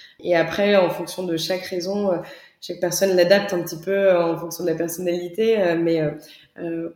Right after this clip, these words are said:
pour, euh, pour dire par rapport, euh, enfin, de, de mon côté, euh, moi, c'est vraiment le, un peu ce côté, euh, euh,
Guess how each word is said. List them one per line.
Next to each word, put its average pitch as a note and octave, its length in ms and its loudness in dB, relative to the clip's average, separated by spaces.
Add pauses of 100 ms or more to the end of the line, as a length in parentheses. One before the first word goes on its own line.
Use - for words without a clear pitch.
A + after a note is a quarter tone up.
pour, E3+ 220 -6
euh, D#3 140 -2 (200)
pour F3 100 -14
dire F#3 180 0
par F3 120 -8
rapport, E3+ 340 -4
euh, D#3+ 120 0 (120)
enfin, D#3+ 200 -12
de, D#3+ 240 -12 (400)
de F3 80 -6
mon F3+ 140 -4
côté, G3+ 420 0
euh, F3+ 80 2 (720)
moi, G3 220 0
c'est F#3 240 -2
vraiment F#3+ 320 -2
le, F#3+ 100 2
un F3+ 140 0
peu G#3 140 -6
ce - 160 -6
côté, G3 360 0
euh, F3+ 60 4 (440)
euh, E3+ 200 2